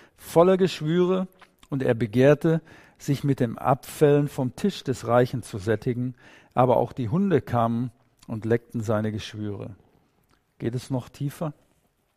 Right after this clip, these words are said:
„Es geschah aber, dass der Arme starb und von den Engeln in Abrahams Schoß getragen wurde. Es starb aber auch der Reiche und wurde begraben. Und als er im Hades, also in diesem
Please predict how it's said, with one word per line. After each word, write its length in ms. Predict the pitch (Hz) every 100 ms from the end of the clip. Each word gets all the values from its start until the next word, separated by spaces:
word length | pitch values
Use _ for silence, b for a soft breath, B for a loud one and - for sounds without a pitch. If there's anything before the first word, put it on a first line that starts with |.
| _ _ _ _ _ _ _ B B B B B B
„Es 140 | 147
geschah 300 | 170 - 180
aber, 140 | 208
dass 160 | 196 196
der 160 | 175 131
Arme 260 | 156 185
starb 520 | 170 - 135 180 214
und 100 | 170
von 160 | 147 160
den 140 | 151
Engeln 240 | 127 139 160
in 100 | 160
Abrahams 480 | - 135 139 151 -
Schoß 300 | 185 165 -
getragen 500 | - 107 98 95 92
wurde. 300 | 92 92 98 - _ _ _ _ _ - b
Es 140 | - -
starb 220 | 131 120
aber 180 | 113 98
auch 120 | 104
der 160 | 110 95
Reiche 380 | 113 151 -
und 160 | 98 92
wurde 180 | 98 90
begraben. 600 | 90 - 98 92 90 90 _ _ _ _ _ _ _ _ - B B B B
Und 120 | - 131
als 320 | 143 165 -
er 220 | 165 156
im 160 | 139 120
Hades, 520 | 131 160 185 185 -
also 220 | 120 113
in 120 | 110
diesem 500 | 117 113 117 107 95